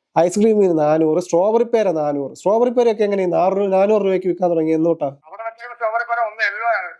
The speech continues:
Speaker 2: യെല്ലോയ്ക്ക് വില ഉള്ളതാ.
Speaker 1: യെല്ലോയ്ക്ക് റെഡിന് നിങ്ങൾ നാനൂറാണല്ലോ എടുത്തേക്കുന്നത്.
Speaker 2: ഏതാ?
Speaker 1: യെല്ലോയ്ക്കും റെഡിനും സെയിം വില തന്നെയാണല്ലോ, നാനൂറ്, നാനൂറ്.
Speaker 2: അങ്ങനെ ഇട്ടാ, പക്ഷെ നാനൂറ് തന്നെ, നാനൂറ് തന്നെ യെല്ലോയ്ക്ക് വില, അഞ്ഞൂറ്റമ്പത് രൂപ, അറുന്നൂറ് രൂപ, എഴുന്നൂറ് രൂപ വിലയുള്ള സാധനം ആ യെല്ലോ.
Speaker 1: എന്റെ സുഹൃത്തെ, ഞാനിതെല്ലാം എന്റെ വീട്ടിൽ വെച്ചിട്ടുള്ള സാധനമായിട്ടാണ് ഞാൻ ഈ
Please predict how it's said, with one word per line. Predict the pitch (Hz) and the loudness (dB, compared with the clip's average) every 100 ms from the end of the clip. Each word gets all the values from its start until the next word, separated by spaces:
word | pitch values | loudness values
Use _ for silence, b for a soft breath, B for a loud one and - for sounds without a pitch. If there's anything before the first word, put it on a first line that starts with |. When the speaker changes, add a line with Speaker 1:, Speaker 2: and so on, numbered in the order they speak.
| _ _ | _ _
Speaker 2:
യെല്ലോയ്ക്ക് | 175 208 220 | -6 -4 -4
വില | 214 214 | -4 -4
ഉള്ളതാ. | 208 180 - _ _ _ 180 | -2 -4 -6 _ _ _ 2
Speaker 1:
യെല്ലോയ്ക്ക് | 190 226 233 226 214 | 2 2 2 2 2
റെഡിന് | 214 240 247 | 2 2 2
നിങ്ങൾ | 226 220 | 2 2
നാനൂറാണല്ലോ | 202 202 208 196 190 185 | 2 2 2 2 0 0
എടുത്തേക്കുന്നത്. | 175 175 175 170 | 0 0 0 -4
Speaker 2:
ഏതാ? | 170 - 156 240 - _ - | -6 -14 -10 -8 -10 _ 2
Speaker 1:
യെല്ലോയ്ക്കും | 180 214 233 254 220 | 2 2 2 0 0
റെഡിനും | 214 247 254 | 2 2 0
സെയിം | 247 233 | 0 0
വില | 226 233 | 2 2
തന്നെയാണല്ലോ, | 226 220 208 196 196 | 2 2 0 -2 -2
നാനൂറ്, | 196 202 202 202 | -2 0 0 0
നാനൂറ്. | 196 196 | 0 -2
Speaker 2:
അങ്ങനെ | 185 185 240 247 | -4 -8 -12 -10
ഇട്ടാ, | 240 226 | -8 -10
പക്ഷെ | 208 | -10
നാനൂറ് | 226 196 220 247 247 | -8 -4 -2 -2 -4
തന്നെ, | 240 190 | -6 -6
നാനൂറ് | 190 240 240 | -6 -4 -6
തന്നെ | 233 | -4
യെല്ലോയ്ക്ക് | 220 214 226 208 | -4 -4 -4 -4
വില, | 190 | -4
അഞ്ഞൂറ്റമ്പത് | 185 214 226 226 | -8 -12 -10 -6
രൂപ, | 220 | -4
അറുന്നൂറ് | 208 214 | -4 -6
രൂപ, | 208 226 | -6 -6
എഴുന്നൂറ് | 196 208 220 214 | -6 -8 -6 -6
രൂപ | 202 | -4
വിലയുള്ള | 202 214 196 | -4 -4 -2
സാധനം | 190 190 | -4 -2
ആ | 185 | -6
യെല്ലോ. | 175 175 165 _ - | -4 -6 -8 _ 0
Speaker 1:
എന്റെ | 147 180 | 2 2
സുഹൃത്തെ, | 202 202 226 226 220 220 | 0 2 2 2 0 0
ഞാനിതെല്ലാം | 190 190 185 214 233 226 220 240 226 | 2 2 4 2 2 2 2 2 2
എന്റെ | 220 226 | 0 0
വീട്ടിൽ | 220 220 208 | 2 2 0
വെച്ചിട്ടുള്ള | 196 220 208 202 | -2 -2 0 0
സാധനമായിട്ടാണ് | 190 202 208 202 190 185 | 0 2 2 0 0 -2
ഞാൻ | 190 | 0
ഈ | 196 | 0